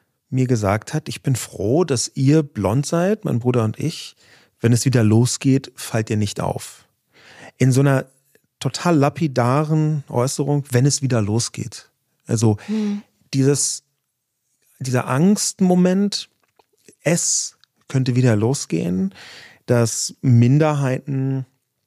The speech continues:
Speaker 1: in Deutschland verfolgt werden, und zwar institutionell verfolgt werden. Es geht ja nicht nur darum, dass Neonazis, äh, jemanden, der nicht weiß ist, durch die Straße jagen. Das passiert extrem oft. Das ist schon oft passiert. Das ist eine Katastrophe, aber es ist tatsächlich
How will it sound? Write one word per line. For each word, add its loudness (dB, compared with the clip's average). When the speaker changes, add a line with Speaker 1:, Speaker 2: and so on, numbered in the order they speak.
Speaker 1:
in 0
Deutschland 0
verfolgt -2
werden, 0
und 0
zwar -2
institutionell 0
verfolgt -4
werden. -4
Es -8
geht -2
ja 2
nicht -2
nur 2
darum, -2
dass -4
Neonazis, -2
äh, -12
jemanden, 0
der 0
nicht 0
weiß -2
ist, -8
durch -4
die -2
Straße 0
jagen. 0
Das -4
passiert -2
extrem -2
oft. -6
Das -4
ist 0
schon 0
oft -6
passiert. -2
Das -6
ist -10
eine 0
Katastrophe, 0
aber -6
es -8
ist -12
tatsächlich -6